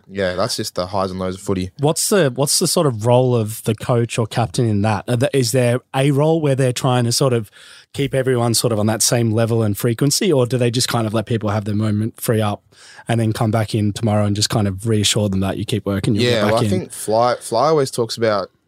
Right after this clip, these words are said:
Speaker 1: um, selection integrity. So he's always like, "If, if you're doing the things right that you should be doing, then you'll put, like, you'll put your name in the ring. Like, you'll be every
Speaker 2: Right.
Speaker 1: chance to be picked
Speaker 2: <clears throat>
Speaker 1: if you're not,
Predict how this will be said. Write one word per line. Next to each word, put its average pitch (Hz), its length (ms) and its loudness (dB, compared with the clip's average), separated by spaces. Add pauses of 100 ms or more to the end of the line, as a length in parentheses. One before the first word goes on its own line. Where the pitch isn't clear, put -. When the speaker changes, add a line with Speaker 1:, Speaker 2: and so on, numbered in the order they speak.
Speaker 1:
um, 95 300 -4 (760)
selection 110 500 0
integrity. 98 560 -2
So 98 180 -2
he's 101 240 -4
always 98 260 0
like, 95 300 -4
"If, 95 100 -14 (440)
if - 280 -14 (100)
you're 123 240 2
doing 127 280 0
the 120 60 0
things 117 380 -6
right 104 340 -2
that 98 200 -2 (220)
you 104 120 -12
should 101 240 -6
be 98 100 -2
doing, 107 600 0
then 92 460 -2 (480)
you'll 101 260 -4 (220)
put, - 200 -6
like, 95 280 -2
you'll 101 100 -6
put - 160 -4
your 98 100 -2
name 92 320 -2 (300)
in 98 80 -14
the 95 80 -10
ring. 87 200 -16
Like, 92 180 -12
you'll 95 120 -4
be 123 140 -2
every 123 140 2
Speaker 2:
Right. 110 140 0
Speaker 1:
chance 95 240 -6
to - 100 -12
be 92 120 -10
picked 95 280 -4
Speaker 2:
<clears throat> - 0 -
Speaker 1:
if 160 460 0
you're 92 80 -6
not, 92 200 -6